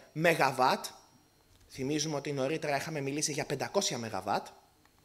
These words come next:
Και αμέσως ξεκινάει από την δεη η,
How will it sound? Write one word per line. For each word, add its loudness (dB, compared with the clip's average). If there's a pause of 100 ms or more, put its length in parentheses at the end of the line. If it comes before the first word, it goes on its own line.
(1800)
Και 2
αμέσως 0
ξεκινάει 2
από -2
την -2
δεη 2 (280)
η, -4